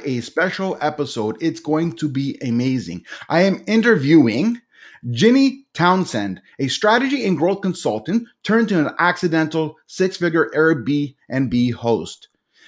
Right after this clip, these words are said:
And she has always loved helping businesses up-level their offer and profitability game.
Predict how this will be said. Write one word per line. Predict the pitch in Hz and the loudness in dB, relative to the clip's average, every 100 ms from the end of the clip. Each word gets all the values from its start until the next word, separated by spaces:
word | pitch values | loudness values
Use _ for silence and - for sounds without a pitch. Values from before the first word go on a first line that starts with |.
| - - | -12 0
And | 135 | 0
she | 131 160 | 2 2
has | 165 | 4
always | 190 247 240 | 4 4 2
loved | 190 151 151 143 | -4 2 2 2
helping | 113 196 247 185 | -2 -2 0 0
businesses | 151 151 139 151 147 _ _ | 2 0 -4 -8 -8 _ _
up-level | 190 220 208 202 196 | -2 0 0 0 0
their | 180 135 | 0 2
offer | 139 139 170 - | 0 2 -2 0
and | 170 180 - | 0 0 -2
profitability | 143 135 147 127 127 123 | -6 -4 -2 -2 -2 -2
game. | 120 107 85 | -2 -2 -4